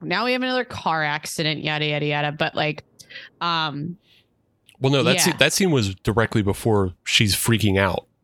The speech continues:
Speaker 2: with the therapist, 'cause they're driving Megan back to Funky to
Speaker 1: Right,
Speaker 2: diagnose her
Speaker 1: right.
Speaker 2: problems. Yeah. So, like, yeah, she,
Speaker 1: Right.
Speaker 2: she's, she's been having freakouts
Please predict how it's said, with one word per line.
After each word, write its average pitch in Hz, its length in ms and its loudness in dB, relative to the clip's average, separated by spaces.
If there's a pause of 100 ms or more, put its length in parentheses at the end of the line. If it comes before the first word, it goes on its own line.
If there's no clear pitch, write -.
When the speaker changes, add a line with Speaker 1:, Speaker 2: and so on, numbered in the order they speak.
Speaker 2:
with 110 160 0
the 101 80 -6
therapist, - 640 0 (480)
'cause 120 180 2
they're 117 120 2
driving 110 480 2
Megan 104 340 2
back 101 320 0
to 107 140 2
Funky 107 600 0 (600)
to - 120 4
Speaker 1:
Right, 170 100 0
Speaker 2:
diagnose 107 540 2
her - 80 -4
Speaker 1:
right. 104 100 2
Speaker 2:
problems. 123 400 0
Yeah. 95 220 2
So, - 180 2
like, 143 240 0
yeah, 165 160 2
she, 156 200 4
Speaker 1:
Right. 180 220 -2
Speaker 2:
she's, 120 420 2
she's 123 260 2
been 127 200 -2
having 135 320 2
freakouts 104 560 0